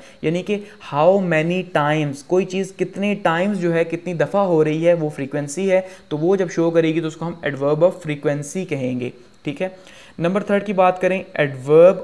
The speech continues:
of place, जगह के बारे में बात हो रही है कि जब भी जगह की बात होगी तो वो adverb of place होगा। "Stand here," यहाँ खड़े हो जाओ, "stand here," यहाँ खड़े हो जाओ, "go there," जाओ वहाँ, ठीक है, "come in,"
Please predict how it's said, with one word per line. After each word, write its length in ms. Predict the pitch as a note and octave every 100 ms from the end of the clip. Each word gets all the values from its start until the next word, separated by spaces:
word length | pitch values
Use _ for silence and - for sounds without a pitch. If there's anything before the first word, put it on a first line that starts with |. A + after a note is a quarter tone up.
| -
of 80 | C#3 - D3+
place, 720 | D3+ D#3 C#3 - - C#3 B2+
जगह 360 | D#3 E3 F3+ F#3
के 120 | F3
बारे 260 | C#3+ C3+ C#3
में 140 | C#3
बात 260 | C3 B2+ C3+
हो 120 | C3
रही 120 | C3
है 60 | C#3
कि 100 | C#3
जब 200 | D#3+ D#3+
भी 100 | D#3
जगह 300 | C3+ C#3+ E3
की 120 | E3
बात 280 | D#3 D#3 D#3+
होगी 260 | D3+ D#3
तो 120 | D#3 C#3+
वो 120 | C#3+
adverb 380 | B2+ C3+ C#3 E3+
of 120 | F3+
place 260 | F3+ F3+
होगा। 260 | D3+ B2 B2+ - - - -
"Stand 520 | - E3+ E3 F#3 F3+
here," 320 | D#3+ E3+ C3 -
यहाँ 280 | B2+ C3 C#3+
खड़े 200 | D3 F3+
हो 180 | F#3+ D3+
जाओ, 220 | C3 B2+ - - -
"stand 560 | - D#3 E3+ A3 - D#3
here," 200 | D3+ B2+ - - - C#3+
यहाँ 180 | D3+
खड़े 180 | E3 G3+
हो 160 | G3+ D3+
जाओ, 200 | C#3 B2+ - - -
"go 200 | C#3+ F3+ G3 G3
there," 300 | D3+ D3+ D3 A#2+ - -
जाओ 360 | D3+ D3+ F3+
वहाँ, 440 | E3 C#3+ C3 - -
ठीक 140 | C#3+ D#3+
है, 140 | - - D#3+
"come 220 | E3+ F#3+ - -
in," 240 | E3